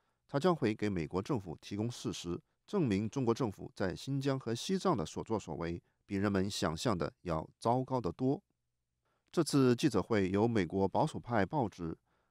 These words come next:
《华盛顿自由灯塔报》记者比尔·戈茨主持。郭文贵在此次新闻发布会中并没有惊人的新爆料，并且除了中国国家安全委员会的绝密文件之外，没有其他的资料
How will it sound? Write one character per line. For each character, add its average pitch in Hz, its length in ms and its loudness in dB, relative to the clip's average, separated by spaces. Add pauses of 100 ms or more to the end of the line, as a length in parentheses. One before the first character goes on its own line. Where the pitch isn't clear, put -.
(140)
《华 127 100 0
盛 156 140 2
顿 139 240 6
自 131 160 0
由 120 140 4
灯 208 180 0
塔 101 140 -2
报》 98 280 2
记 131 200 -2
者 78 340 -6 (100)
比 107 180 2
尔· 98 140 4
戈 170 220 0
茨 90 420 -4 (200)
主 - 220 -10
持。 80 380 -10 (760)
郭 135 140 4
文 123 100 4
贵 117 200 4
在 98 300 2
此 - 180 -6
次 104 140 -4
新 113 140 -6
闻 104 120 0
发 127 140 0
布 131 100 -4
会 120 140 0
中 104 200 -2 (180)
并 92 180 -4
没 90 160 0
有 85 160 0
惊 123 280 -2
人 87 180 -2
的 87 160 -2
新 95 200 -4
爆 92 160 4
料， 87 180 -2 (440)
并 117 100 -2
且 95 280 2
除 - 160 -4
了 98 100 2
中 156 180 -4
国 107 160 4
国 107 220 0
家 127 160 2
安 127 160 -2
全 123 160 -4
委 82 80 -4
员 85 80 -6
会 - 160 -4
的 85 140 0
绝 95 180 -4
密 110 160 0
文 90 180 -2
件 104 220 -2
之 - 100 -8
外， 165 180 2 (360)
没 98 140 0
有 110 120 2
其 113 260 -4
他 185 180 -2
的 117 120 0
资 - 220 -6
料 87 200 0